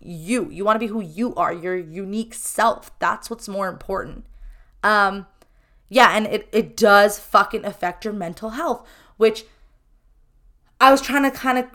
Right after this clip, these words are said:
bring this all together. It's true. It, you know, when you're starting to think negative about yourself, you start to put your, yourself down. You start to think poorly, you know, you're either depressed, you go through anxiety, like, "Oh my God, I'm freaking out, like, I don't look like this," you know,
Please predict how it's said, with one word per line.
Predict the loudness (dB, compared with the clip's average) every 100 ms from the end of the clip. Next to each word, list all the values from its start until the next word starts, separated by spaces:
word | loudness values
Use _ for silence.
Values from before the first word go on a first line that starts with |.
| -8
bring | 2 2 2
this | 2
all | 4 4
together. | 2 2 4 4 2
It's | 0 -6
true. | -8 -2 0 0
It, | -2 -4 _ _ -20
you | -8 -2
know, | -2
when | -2
you're | -4 -6
starting | -2 -4
to | -4
think | -4 0
negative | 2 2 2 2
about | 2 0
yourself, | -2 -4 -4 -4
you | -6
start | -6
to | -6
put | -6
your, | -6 -6 -8 -20
yourself | -14 -10 -6 -6 -6
down. | -6 -4 -4 -6
You | -6
start | -8 -10
to | -8
think | -8 -8 -14 _ _ _
poorly, | -12 -2 0 0 -4 -8
you | -8
know, | -6 -4
you're | -6 -8 -10 -10 -18 _ _ _ _ _
either | -6 -4
depressed, | -4 0 2 2 0 -2
you | -2
go | -2
through | 0
anxiety, | 2 2 2 -2
like, | -4
"Oh | 0
my | 0
God, | 0
I'm | -2
freaking | -2 -2 -2
out, | -2 0
like, | 0
I | 0
don't | -2
look | -4
like | -4
this," | -2 -2
you |
know, | -4